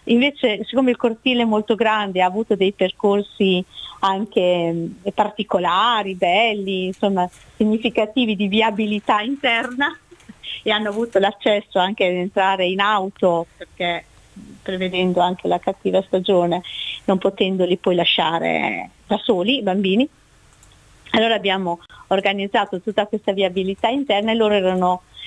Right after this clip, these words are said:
eh, veramente grati, sono stati riconoscenti, ecco, di questo sforzo che la scuola ha fatto, ma lo ha fatto veramente con, con gioia, con, eh, eh, con speranza, ecco, per dare ancora di più un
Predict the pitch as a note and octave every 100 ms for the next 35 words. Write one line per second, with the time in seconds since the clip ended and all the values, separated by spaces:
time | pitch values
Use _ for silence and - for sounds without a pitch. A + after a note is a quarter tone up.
0 | - - F3 F3+ G3+ G#3 G3 F#3+ F#3+ D#3
1 | E3+ F3 - F3+ F3+ F#3+ F#3 G3 F3 -
2 | F#3 F#3 - E3+ D#3+ F3 - F3 F3 F#3
3 | - F#3+ - F#3+ F3+ - - F#3+ F3 F3+
4 | - - - G3+ G3 - G#3 G3+ F#3+ A#3
5 | B3 B3+ G3 F#3 F#3 - A3+ A3+ G3 -
6 | - _ F#3+ F#3+ G#3+ F#3 F#3 E3+ F3+ E3
7 | E3 E3 F3 E3+ F#3 F3 D#3+ D#3+ E3 -
8 | D#3+ G3 D3+ D3+ G3 - - - - -
9 | D#3 C3 G#2 F2+ - - G3+ - A3 G#3
10 | F#3 D#3+ - F3 E3 F3+ - E3+ G#3 G3+
11 | A3+ A#3 A3 - - G#3+ - B3 A#3 A3+
12 | G#3 - A#3 B3 B3 - - - G#3+ G#3+
13 | G#3